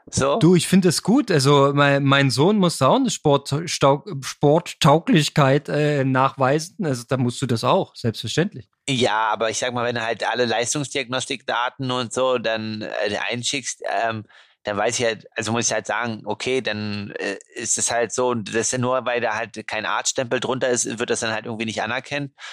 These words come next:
Speaker 1: Aber gut, so ist es halt und, ähm, deswegen stelle ich mich dem und, ähm, vielleicht ist es auch gut, weil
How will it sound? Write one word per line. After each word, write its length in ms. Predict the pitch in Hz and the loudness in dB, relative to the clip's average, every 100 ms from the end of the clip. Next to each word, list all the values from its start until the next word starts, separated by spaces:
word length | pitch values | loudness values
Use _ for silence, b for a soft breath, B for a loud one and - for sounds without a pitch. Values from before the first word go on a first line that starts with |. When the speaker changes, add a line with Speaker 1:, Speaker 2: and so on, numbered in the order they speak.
| B B - | B B -8
Speaker 1:
Aber 240 | 117 123 127 | 0 0 2
gut, 180 | 135 | 2
so 80 | - | 2
ist 160 | 156 165 | 2 2
es 160 | 170 | 0
halt 300 | 175 175 180 | 0 0 0
und, 280 | - 127 120 | -2 -2 -2
ähm, 300 | 120 120 113 b b - | -4 -4 -6 b b -8
deswegen 280 | 117 131 117 | -4 -2 -2
stelle 240 | - 143 | -2 -2
ich 120 | 151 | -2
mich 140 | 160 151 | -4 -4
dem 200 | 165 151 | -2 0
und, 320 | 135 117 117 | -2 -4 -4
ähm, 420 | 113 113 110 107 - 50 - _ _ 117 | -4 -4 -6 -10 -12 -14 -16 _ _ -8
vielleicht 400 | - 135 151 - | -4 -2 -2 -4
ist 80 | 143 | -4
es 100 | 135 | -2
auch 220 | 131 - | -4 -2
gut, 240 | 156 170 | -2 0
weil 260 | 139 127 | 0 0